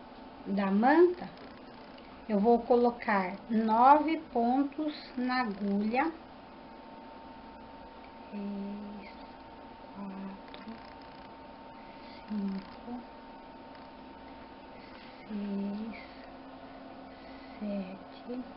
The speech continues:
oito, nove. Coloquei nove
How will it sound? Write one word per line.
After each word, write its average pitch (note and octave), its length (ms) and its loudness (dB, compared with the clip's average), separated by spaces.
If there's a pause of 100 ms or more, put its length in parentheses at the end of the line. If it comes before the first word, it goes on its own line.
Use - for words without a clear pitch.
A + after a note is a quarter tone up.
(2000)
oito, G3+ 880 2 (2250)
nove. A3 520 -2 (1600)
Coloquei B3+ 600 6
nove A#3 540 6